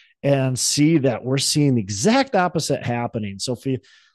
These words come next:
let's point out a couple markets. The-, and these, by the way, these are markets, if you're listening to this, these are markets to really keep an eye out. I wouldn't touch 'em right now. I wouldn't even think about buying or investing in these markets.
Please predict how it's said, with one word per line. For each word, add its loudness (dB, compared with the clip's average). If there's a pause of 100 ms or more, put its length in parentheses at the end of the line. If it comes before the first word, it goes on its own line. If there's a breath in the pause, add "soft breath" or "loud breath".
let's -2
point 2
out 4
a -4
couple -2
markets. -4
The-, 0
and 4
these, 2
by 0
the 2
way, 2
these -2
are -4
markets, -4
if -16
you're -6
listening -4
to -8
this, -12
these -6
are -6
markets -6
to -8
really -4
keep -6
an -6
eye -8
out. -12
I -4
wouldn't -2
touch -2
'em -10
right -10
now. -12
I -4
wouldn't 2
even -2
think -4
about -4 (360 soft breath)
buying 2
or 0
investing -2
in -4
these -10
markets. -6